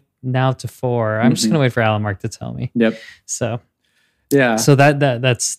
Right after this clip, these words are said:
Speaker 1: that's why, uh, like, <laughs> I, I did not expect any of what you were, what you just said.
Speaker 2: <laughs>
Speaker 1: And so I was just like, "Oh, di-, oh, dip."
Speaker 2: Yeah, it's a lot.
Speaker 1: <laughs>
Speaker 2: I mean, I've, I've, I've followed, uh, Beast slash Highlight for quite some time.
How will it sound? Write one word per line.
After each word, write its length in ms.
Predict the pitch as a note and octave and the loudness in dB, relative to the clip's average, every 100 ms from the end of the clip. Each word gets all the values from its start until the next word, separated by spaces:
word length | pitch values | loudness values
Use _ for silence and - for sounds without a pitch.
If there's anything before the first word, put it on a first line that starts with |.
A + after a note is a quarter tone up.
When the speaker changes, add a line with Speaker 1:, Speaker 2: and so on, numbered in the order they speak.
| - | 0
Speaker 1:
that's 300 | C#3+ C#3 - | 2 2 0
why, 260 | C#3 B2 A#2+ | 2 2 2
uh, 220 | C3+ C#3+ | 0 2
like, 160 | C#3+ - | 4 6
<laughs> 60 | |
I, 400 | G3 D#3 - D#3 - | 4 4 2 0 0
I 380 | C#3 F3 D3 C#3+ - | 0 2 0 -4 -8
did 160 | - C3+ | -6 -2
not 180 | C#3 B2 | 0 -2
expect 380 | A2+ - G#2+ - | -2 -4 -6 -4
any 280 | C3 B2 A#2 | -2 0 0
of 100 | A2 | -2
what 140 | A#2 | -4
you 80 | A#2 | -6
were, 180 | A2+ A2+ - - - | -6 -8 -10 -12 -4
what 120 | C#3+ | -2
you 100 | C3 | 2
just 280 | C3+ C3 G#3+ | 2 2 2
said. 240 | B3 C3 | 2 2
Speaker 2:
<laughs> 380 | A3 - F3+ - | 0 -2 -2 2
Speaker 1:
And 100 | E3 | 2
so 160 | A3 F#3 | 4 4
I 80 | D#3 | 4
was 100 | - | 2
just 140 | E3+ - | -2 2
like, 220 | C3+ - _ - | 0 0 _ -4
"Oh, 300 | E3 D3 A#2 A#2 | -2 -2 -6 -10
di-, 220 | - - F#3+ - - - | -8 -10 -12 -20 -4 4
oh, 160 | E3+ | 4
dip." 500 | B2+ - F3 C#3 - - | 4 0 0 0 -2 -6
Speaker 2:
Yeah, 260 | B2 B2 A#2 | 0 2 2
it's 120 | B2+ | 0
a 60 | F#3 | 0
lot. 420 | C3+ A#2 A#2 E3 | 2 2 0 -2
Speaker 1:
<laughs> 40 | C#3 | 0
Speaker 2:
I 100 | D3+ | 0
mean, 160 | D3 | 0
I've, 320 | D3 F3 D3 | 0 0 -2
I've, 280 | D3 E3+ E3 E3+ - _ - - | -2 -2 -2 -4 -4 _ -20 -6
I've 320 | C3 C#3+ D3 | -2 -2 -2
followed, 440 | - G3 G3 D3 - - | -2 0 0 -2 -8 -6
uh, 420 | C3 A#2+ A2+ A2 A2 _ _ _ _ _ - | -2 0 0 -2 -4 _ _ _ _ _ -6
Beast 320 | A#2 A#2 - | -2 0 -2
slash 340 | - B2+ A2+ - | -2 0 0 -2
Highlight 440 | A#2 A2+ A2+ G#2+ | -2 0 0 -2
for 220 | - A2 | -4 -4
quite 280 | G#2+ A2 G#2 | -2 -4 -2
some 160 | A2 G#2 | -2 -2
time. 420 | A2 G#2+ G#2+ | -2 -2 -2